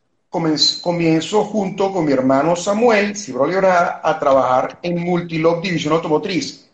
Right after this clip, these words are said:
Mi hermano Alberto ya tenía un año trabajando, desarrollando Multiloc Automotriz. Eh, fueron años también muy bonitos, los tres juntos. Eh, mi hermano Alberto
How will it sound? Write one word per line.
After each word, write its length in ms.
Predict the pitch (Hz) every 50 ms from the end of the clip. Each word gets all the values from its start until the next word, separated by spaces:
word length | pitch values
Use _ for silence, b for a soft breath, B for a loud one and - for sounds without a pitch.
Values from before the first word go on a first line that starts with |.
| _ _ -
Mi 180 | 160 160 156
hermano 460 | 151 139 147 151 151 156 165 180 196
Alberto 640 | 196 196 190 185 226 208 196 170 - - 196 175 156 131
ya 580 | - 190 202 202 196 196 - - - - _ _ _ - - _
tenía 360 | - 151 143 151 156 160 160
un 160 | 160 160 165
año 360 | 175 175 165 156 151 147 143 139
trabajando, 920 | 131 131 127 127 123 123 135 135 131 127 127 139 151 147 - - _ _ _ _ - - _ _ _ _ _
desarrollando 680 | - 156 151 - 147 143 143 143 147 139 143 151 151 165
Multiloc 760 | 160 160 147 135 - 131 117 117 120 120 120 - - - _ -
Automotriz. 840 | 143 139 139 143 147 135 135 131 139 135 127 - - - - - _ _ _ _ _ _ _ _ _ _ _ _ _ _ _ _ _ _ _ _ _ _ _ -
Eh, 640 | - 135 135 131 131 127 127 123 127 123 123 - b b b b b b b b
fueron 560 | _ - 147 147 143 156 165 165 165 160 -
años 340 | - 151 151 156 165 170 165
también 260 | - 143 139 147 151
muy 140 | 160 170 180
bonitos, 440 | 175 190 202 220 220 202 - 196 190
los 160 | 160 131 -
tres 180 | - 156 156 147
juntos. 640 | - 233 214 196 175 - 208 208 208 208 - - b b b b b b _ _ _
Eh, 640 | - 127 123 123 120 117 113 110 - - - - _ _ _ _ _ _ _ _ _ _ _ _ _ _ _ _ _ _ _ _ _ _ -
mi 120 | - 156
hermano 300 | 139 131 135 135 139 151
Alberto 800 | 156 156 151 160 160 147 - - - 170 175 175 - - -